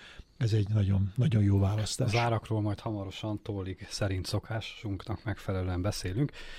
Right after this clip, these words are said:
Speaker 2: Mivel már csak két tétel maradt hátra, kezd izgalmas lenni a
Speaker 1: Izgulunk.
Speaker 2: helyzet, mert ugye felírtuk az ötöshöz, hogy kadarka. Ez most ki is fog derülni azzal, hogy leleplezem a négyes számú tételt, hiszen kizárás alapon, ha nem, akkor a,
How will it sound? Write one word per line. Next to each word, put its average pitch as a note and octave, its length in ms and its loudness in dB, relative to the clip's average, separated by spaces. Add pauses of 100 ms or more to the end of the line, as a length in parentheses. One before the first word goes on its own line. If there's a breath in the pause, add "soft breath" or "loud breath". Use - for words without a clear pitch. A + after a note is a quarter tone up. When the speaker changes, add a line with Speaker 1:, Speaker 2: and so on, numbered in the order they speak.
(100)
Speaker 2:
Mivel A#2 240 4
már A#2+ 160 2
csak - 180 -2
két F#3 260 4
tétel G2 340 2
maradt G2 280 4
hátra, G#2+ 720 2
kezd A#2+ 360 2
izgalmas A2 520 4
lenni A#2+ 200 6
a B2 40 6
Speaker 1:
Izgulunk. B2 200 6
Speaker 2:
helyzet, C3 200 4
mert C3 280 2
ugye B2 140 4
felírtuk G2+ 600 0 (320 loud breath)
az G#2 320 4
ötöshöz, G#2+ 480 2
hogy G2 160 0
kadarka. G2 600 2 (460 loud breath)
Ez C3+ 160 2
most C#3 200 2
ki C3+ 100 2
is B2 100 2
fog B2+ 120 0
derülni A2+ 420 2
azzal, A2 320 2
hogy A2 120 4
leleplezem G#2 580 4
a G2 180 0
négyes G2 300 4
számú F#2 260 -2
tételt, B2 400 -2
hiszen - 220 -4
kizárás F#2 500 0
alapon, G#2 440 -2
ha G#2 100 -2
nem, A#2 160 0
akkor G#2+ 280 -6
a, F#2+ 120 -8